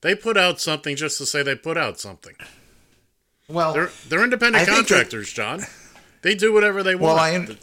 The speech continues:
Speaker 1: the drivers.
Speaker 2: I, I understand that, but I think that if more, uh,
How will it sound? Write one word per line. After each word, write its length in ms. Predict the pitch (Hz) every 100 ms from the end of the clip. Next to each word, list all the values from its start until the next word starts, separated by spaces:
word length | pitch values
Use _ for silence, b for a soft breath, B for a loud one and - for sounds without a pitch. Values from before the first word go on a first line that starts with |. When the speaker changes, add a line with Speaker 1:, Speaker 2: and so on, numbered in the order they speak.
| - -
Speaker 1:
the 100 | 113
drivers. 680 | 95 92 82 76 - - -
Speaker 2:
I, 240 | 156 165 -
I 140 | 160 165
understand 640 | 156 131 - 170 196 151
that, 300 | 110 110 -
but 220 | - 120 - B B B B B _ _ -
I 160 | 143 143
think 360 | 147 131 117
that 320 | 135 123 120 101
if 420 | 123 101 - 113
more, 540 | 117 123 143 147
uh, 40 | -